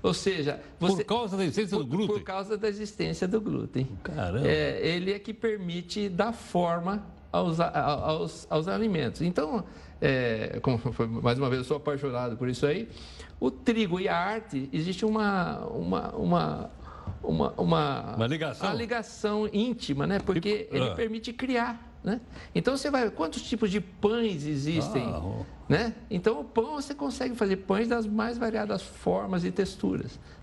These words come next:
Speaker 1: né? Então, tudo isso aí por causa da, da, da, da,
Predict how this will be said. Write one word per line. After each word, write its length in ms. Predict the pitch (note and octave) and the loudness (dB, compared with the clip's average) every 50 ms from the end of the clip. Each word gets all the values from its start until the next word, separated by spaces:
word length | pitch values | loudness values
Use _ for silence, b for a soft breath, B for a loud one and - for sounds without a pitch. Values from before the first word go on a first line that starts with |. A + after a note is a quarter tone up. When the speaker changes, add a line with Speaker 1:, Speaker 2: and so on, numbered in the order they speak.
| B | B
Speaker 1:
né? 200 | - C#3+ - - - B B B B B B B B | 0 0 0 0 -4 B B B B B B B B
Então, 300 | - E3 E3+ - A3 A3+ | 0 2 2 2 0 0
tudo 240 | A3+ - B3+ B3 B3 | 0 -4 -2 0 0
isso 140 | A#3+ A#3 A#3+ | 2 2 2
aí 60 | A#3 A#3 | 0 0
por 160 | - B3 A#3 | 0 -2 0
causa 320 | - A3 G#3+ G#3 A#3 A3+ | 0 0 0 0 0 0
da, 200 | A3 A3+ A3 A3+ A3+ | 0 0 0 -2 -2
da, 240 | G#3 A3+ A3 - - | -4 -4 -4 -4 -4
da, 220 | - F#3 - - | -2 -2 -2 -2
da, 480 | - F3 - - - - - - D#2+ | -2 -4 -6 -4 -2 -2 0 0 -2